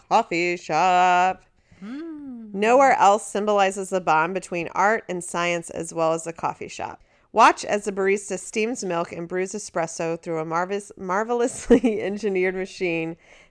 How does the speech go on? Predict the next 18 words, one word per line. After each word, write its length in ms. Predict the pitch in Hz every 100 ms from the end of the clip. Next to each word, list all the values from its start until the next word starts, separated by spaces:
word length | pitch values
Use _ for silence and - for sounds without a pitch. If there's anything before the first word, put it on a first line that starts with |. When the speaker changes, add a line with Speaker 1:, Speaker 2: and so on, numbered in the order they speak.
| -
Speaker 1:
Then, 260 | 202 196 185
with 140 | 180
a 80 | 170
flourish, 600 | - - 208 208 208 208
pours 440 | - - 185 180 170
one 220 | 175 208
atop 460 | 196 - 185 185 -
the 160 | 175
other 480 | 165 165 165 165 165 _ _ _ -
in 60 | 165
a 40 |
pattern 460 | - 208 196 202 196
of 160 | 175
a 80 | 170
heart. 420 | - 170 156 - -
<sighs> 40 |
Ugh, 80 | - - - _
Presh. 400 | - - - -